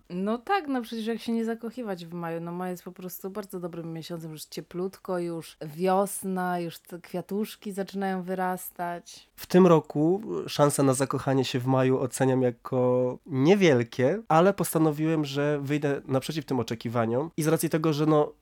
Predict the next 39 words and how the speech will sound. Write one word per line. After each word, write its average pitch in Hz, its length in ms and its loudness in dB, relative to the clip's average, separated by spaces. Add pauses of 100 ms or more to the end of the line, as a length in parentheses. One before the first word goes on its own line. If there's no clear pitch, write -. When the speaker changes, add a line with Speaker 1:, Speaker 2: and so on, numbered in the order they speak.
(160)
Speaker 2:
prawdopodobnie, 120 920 2
jeszcze 110 220 -6
jakby, 104 140 -4
no 101 80 -4
nie 104 120 -4
mówmy 104 240 -6
hop, 120 260 -2
trochę 104 220 -4
tego 104 180 -6
miesiąca 101 320 -6
zostało, 107 600 -2
się - 160 -2
nie 165 120 4
zakocham, 147 760 0
ale 160 140 -2
tak 170 120 -2
sobie 156 140 -2
zaplanowałem, 147 840 -2
że 151 100 -4
będę 160 200 2
miał 139 140 2
chłopaka 151 760 0
na 143 120 -2
każdy 147 260 0
weekend 135 320 -2
innego. 95 420 -6 (140)
Co 143 120 -8
ty 127 100 -2
na 117 140 0
to? - 160 -14 (360)
Speaker 1:
Jak 254 300 0
na 240 140 6
lato? 180 460 2 (100)
A 175 80 -10
to 202 140 -8
jest - 380 -8
jakaś 190 440 -2 (180)
różnica, 214 500 -2
tak? 349 260 -4